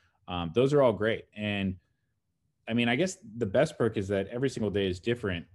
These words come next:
um, which is kinda why I fell in love with talk radio to begin with, is, um, there's no monotony to the job. It's not like, "Oh my God, it's the same thing over and over again." The topics dictate your day, and the topics change every single day. And so that's another great perk.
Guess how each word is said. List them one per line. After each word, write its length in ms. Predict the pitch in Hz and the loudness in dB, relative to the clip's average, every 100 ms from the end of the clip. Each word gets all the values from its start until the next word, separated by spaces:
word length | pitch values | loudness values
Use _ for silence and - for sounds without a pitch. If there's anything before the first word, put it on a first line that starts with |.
| _ | _
um, 400 | 104 95 92 87 | -8 -4 -2 -2
which 180 | 101 101 | -2 -4
is 80 | - | -6
kinda 220 | 117 98 | -4 0
why 160 | 98 | 0
I 60 | 95 | 0
fell 180 | 92 98 | 0 -2
in 80 | 95 | 0
love 140 | 90 | -2
with 100 | 90 | -4
talk 220 | 101 90 | -4 -4
radio 260 | 90 87 82 | -4 -6 -6
to 100 | 80 | -10
begin 320 | 78 92 101 | -8 -6 -4
with, 180 | 87 82 | -4 -4
is, 260 | 85 80 - _ _ _ _ - | -6 -10 -16 _ _ _ _ -8
um, 380 | 98 87 80 - _ _ 113 | -6 -6 -8 -12 _ _ -2
there's 180 | 120 | 0
no 120 | 131 147 | 2 2
monotony 640 | 127 104 104 104 98 90 | 2 2 0 -2 -4 -6
to 100 | 92 | -6
the 100 | 90 | -8
job. 360 | 82 95 80 78 | -4 -4 -4 -8
It's 100 | 95 | -8
not 140 | 87 | -8
like, 120 | 78 90 | -10 -12
"Oh 100 | 92 | -12
my 140 | 80 73 | -12 -16
God, 240 | 92 90 80 | -12 -12 -12
it's 100 | - | -14
the 60 | |
same 240 | - 110 90 | -12 -10 -8
thing 140 | 92 | -6
over 160 | 87 82 | -8 -6
and 80 | 87 | -4
over 160 | 107 | -2
again." 180 | 98 95 | -2 -2
The 80 | 95 | -4
topics 480 | - 135 139 110 90 | -4 -4 -2 -4 -4
dictate 580 | 87 110 - - 92 | -6 -6 -6 -8 -8
your 120 | 85 85 | -8 -10
day, 400 | 82 95 76 73 | -8 -6 -6 -10
and 100 | 85 | -12
the 60 | |
topics 400 | 87 98 90 90 | -10 -12 -12 -14
change 320 | - 98 90 | -10 -8 -6
every 180 | 90 85 | -8 -10
single 260 | - 127 110 | -6 -4 -2
day. 220 | 90 85 | -2 -6
And 120 | 85 | -6
so 260 | 95 87 85 _ _ _ - | -8 -8 -10 _ _ _ -6
that's 200 | 107 107 | -6 -4
another 260 | 95 95 | -4 -4
great 280 | 87 85 82 | -4 -8 -10
perk. 300 | 92 85 80 | -10 -10 -10